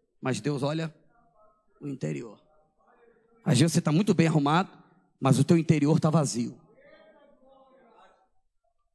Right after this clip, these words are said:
E lá em João vai dizer o seguinte: que corre um rio dentro de você, dentro do teu interior, né?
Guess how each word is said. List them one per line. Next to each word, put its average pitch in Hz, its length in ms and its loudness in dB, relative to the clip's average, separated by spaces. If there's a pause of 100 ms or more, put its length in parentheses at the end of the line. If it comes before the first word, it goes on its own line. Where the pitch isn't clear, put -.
(160)
E 143 80 0
lá 208 120 2
em 240 80 2
João 170 320 0
vai 170 140 0
dizer - 160 0
o 202 60 2
seguinte: 175 520 -12 (1600)
que 156 160 4
corre - 540 0
um 208 120 -2
rio 175 460 -6 (680)
dentro 240 440 -8
de 165 100 -10
você, 160 300 -8
dentro 247 240 -6
do 180 60 -12
teu 151 240 -4 (380)
interior, 196 680 -2 (1040)
né? 160 240 -4